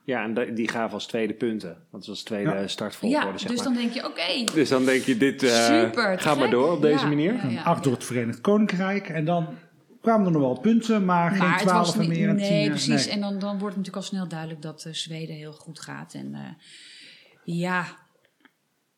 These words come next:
Speaker 3: dat vond ik natuurlijk wel echt oprecht heel jammer. Want, eh, ik had gewoon,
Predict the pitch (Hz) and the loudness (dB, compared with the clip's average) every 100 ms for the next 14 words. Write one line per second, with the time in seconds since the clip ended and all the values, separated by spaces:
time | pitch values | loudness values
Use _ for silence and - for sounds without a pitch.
0 | _ - - 185 185 214 185 175 185 165 | _ -20 -8 -6 -4 -4 -4 -4 -6 -6
1 | 160 202 220 - - 240 - 196 185 190 | -6 -4 -6 -8 -6 -6 -6 -10 -8 -8
2 | 180 170 175 190 202 160 170 175 170 175 | -6 -6 -4 -4 -4 -6 -8 -10 -12 -12
3 | 175 170 170 170 170 - 175 170 - 170 | -14 -14 -16 -16 -14 -14 -18 -20 -18 -16
4 | - _ - - 170 165 | -16 _ -18 -10 -8 -8